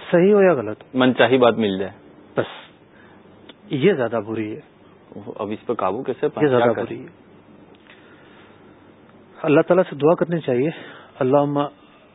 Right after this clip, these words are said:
Speaker 1: آ، کہ اے اللہ، حقائق کی اشیاء جو ہیں، ہم پہ واضح فرما۔
Speaker 2: اللہم۔
Speaker 1: ہدایت کی دعا کی جائے، آ، درستگی کی دعا کی جائے، یہ کی جائے۔
Speaker 2: ٹھیک ہے۔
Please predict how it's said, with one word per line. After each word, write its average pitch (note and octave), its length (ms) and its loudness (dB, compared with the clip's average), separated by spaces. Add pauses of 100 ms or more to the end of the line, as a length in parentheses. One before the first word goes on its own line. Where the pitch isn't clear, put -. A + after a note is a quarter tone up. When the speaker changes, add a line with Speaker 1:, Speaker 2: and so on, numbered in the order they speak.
Speaker 1:
آ، C3 80 -4 (2000)
کہ C#3+ 100 0
اے D3 240 4
اللہ، C#3+ 400 2
حقائق C3+ 380 2
کی D#3+ 80 -2
اشیاء D#3 300 2
جو C3+ 160 0
ہیں، C#3 80 0
ہم A#2+ 80 -4
پہ C#3 140 -2
واضح A2+ 200 -4 (100)
فرما۔ A2+ 260 -12 (240)
Speaker 2:
اللہم۔ F#2+ 300 -10
Speaker 1:
ہدایت B2+ 320 2
کی - 80 -10
دعا B2+ 180 2
کی A#2+ 160 -6
جائے، A#2 320 -2 (500)
آ، B2 120 -2 (720)
درستگی F3+ 400 2
کی F3+ 100 -2
دعا C#3+ 180 2
کی B2+ 160 0
جائے، A#2 220 2 (760)
یہ D#3 140 -2
کی A#2+ 100 -4
جائے۔ A#2+ 160 -6 (280)
Speaker 2:
ٹھیک - 220 -20
ہے۔ - 140 -20